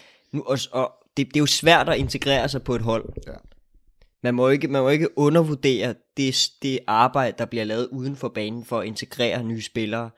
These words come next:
Speaker 1: Øh, jeg kan huske, med bare nu, hvis vi snakker videre med Aaron, Aaron Ramsey, der var det, øh, Szczesny og Buffon, der fik til opgave, Szczesny, som vi kender ham også fra Arsenal, øh, der fik til opgave ligesom at integrere ham på holdet.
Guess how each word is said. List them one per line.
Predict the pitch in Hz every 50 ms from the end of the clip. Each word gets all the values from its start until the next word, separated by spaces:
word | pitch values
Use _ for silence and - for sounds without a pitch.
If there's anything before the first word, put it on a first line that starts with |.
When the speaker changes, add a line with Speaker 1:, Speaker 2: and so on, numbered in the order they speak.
| _ _ _ _ _ _ _ _ -
Speaker 1:
Øh, | 113 120 113
jeg | 117 113
kan | 117
huske, | 113 123 120 - 123
med | 127 123
bare | 120 120 117 117
nu, | 117 120
hvis | 113 110 120 104
vi | -
snakker | - 110 107 107
videre | 101 110 117 117
med | 117
Aaron, | 110 107 107 -
Aaron | - 110 110 104 104 107 107
Ramsey, | 110 107 - 123 113
der | - 110
var | 107 113 117
det, | 107 113 113 107 104 98 _ _ _ _ - - _ _ _ _ -
øh, | 113 113 104 104
Szczesny | - - 127 131 127 - - 139 131
og | 95 107 -
Buffon, | 117 110 - 123 117 117 131 139 131 - _ _ -
der | 120
fik | 117 - 120 110 -
til | - 113
opgave, | 107 101 98 - - 123 113 110 110 110 107 - _ - -
Szczesny, | - - 120 117 - 120
som | 110 110 107 104
vi | 101
kender | - 117 110 113 117
ham | 117 104
også | 98 104 - -
fra | 104
Arsenal, | 98 98 110 107 - 120 117 110 107 _ _ _ _ _ _ _ _ - 117
øh, | 120 117 113 107 107 -
der | 110 104
fik | - 127 95
til | - 120
opgave | 113 113 - - 127 117 117
ligesom | 117 110 117 120
at | 117 110
integrere | 107 - 113 - 123 107 92 107
ham | 120 127 135 135
på | 143
holdet. | 127 117 107 101 - 113